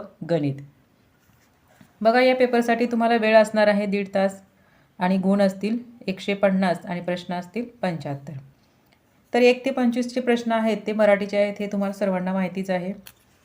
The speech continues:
तर बघा, या ठिकाणी आपण मराठी हा विभाग घेऊया.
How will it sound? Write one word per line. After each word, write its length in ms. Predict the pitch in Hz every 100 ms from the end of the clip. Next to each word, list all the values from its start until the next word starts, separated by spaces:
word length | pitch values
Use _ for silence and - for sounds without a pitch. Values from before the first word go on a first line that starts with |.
| _ _ _ _
तर 80 | 226
बघा, 240 | 233 247 254
या 120 | 233
ठिकाणी 360 | 233 233 220
आपण 300 | 214 214 226 240 - -
मराठी 320 | 196 202 202
हा 120 | 208 214
विभाग 280 | 202 190 190 185
घेऊया. 320 | 185 185 185